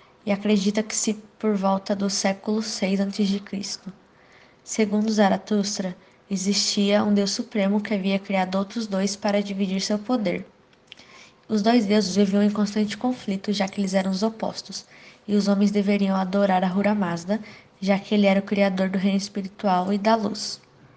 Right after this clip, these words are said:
Eles acreditavam que quem seguia o bem iria pro paraíso e quem seguia o mal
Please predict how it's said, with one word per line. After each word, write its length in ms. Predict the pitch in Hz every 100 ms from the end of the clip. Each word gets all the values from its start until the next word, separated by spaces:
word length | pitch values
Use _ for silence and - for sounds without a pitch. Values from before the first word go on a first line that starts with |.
| _ _ - - - - - -
Eles 280 | 214 214
acreditavam 840 | 226 226 214 208 - 196 190 175 175 - _
que 160 | -
quem 180 | - 208
seguia 380 | 208 220 196 202
o 40 |
bem 340 | 196 185 185 208
iria 260 | 214 196 196
pro 160 | 196
paraíso 680 | 196 190 185 190 180 180 220 -
e 100 | 202
quem 160 | 202
seguia 420 | 196 - 190 208 226
o 100 | 214
mal 280 | 175 202